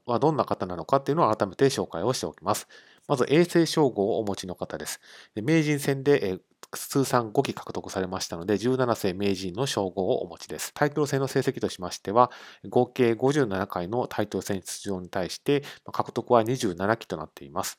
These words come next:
出場回数の割に獲得期数が伸びていないのは、ひとえに羽生善治九段との対戦で、まあ、どちらかというと分が悪かったといったところが大きな、まあ、要因になっています。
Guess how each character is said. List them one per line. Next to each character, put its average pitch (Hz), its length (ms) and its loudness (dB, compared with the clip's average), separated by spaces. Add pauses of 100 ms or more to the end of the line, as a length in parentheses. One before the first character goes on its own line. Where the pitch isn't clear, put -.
(160)
出 - 300 -10
場 170 160 6
回 165 240 6
数 110 220 0
の 92 80 0
割 104 240 4
に 135 180 -4
獲 - 240 -12
得 - 200 -12
期 143 120 -4
数 107 160 -4
が 92 120 -2
伸 117 120 2
び - 80 -10
て 185 120 -4
い 95 80 -4
な 110 120 0
い 95 60 -2
の 90 80 -4
は、 80 80 -2
ひ - 80 -12
と 135 160 6
え 90 60 2
に 120 100 -6
羽 123 240 0
生 131 120 4
善 120 220 0
治 95 80 -4
九 101 100 -4
段 98 180 -4
と 170 120 -2
の 120 100 2
対 95 220 -2
戦 98 240 -6
で、 139 240 2 (400)
ま 127 100 0
あ、 - 60 -4 (100)
ど - 80 -4
ち 131 80 -4
ら 127 60 6
か 110 120 0
と 101 60 -4
い - 20 -20
う - 20 -20
と 135 100 4
分 110 140 2
が 110 120 10
悪 104 160 8
か 95 120 -2
っ - 100 -8
た 113 140 0
と 87 120 -8
い 95 100 -6
っ - 20 -8
た 98 160 -2
と 95 100 -8
こ 101 120 -2
ろ 123 80 -2
が - 220 4
大 104 120 4
き - 140 -14
な、 80 180 -8 (220)
ま 101 120 -4
あ、 90 40 0
要 92 200 2
因 90 80 -4
に 139 80 -8
な 85 120 -4
っ - 20 -12
て - 160 -12
い 73 40 -12
ま 87 120 -8
す。 - 100 -10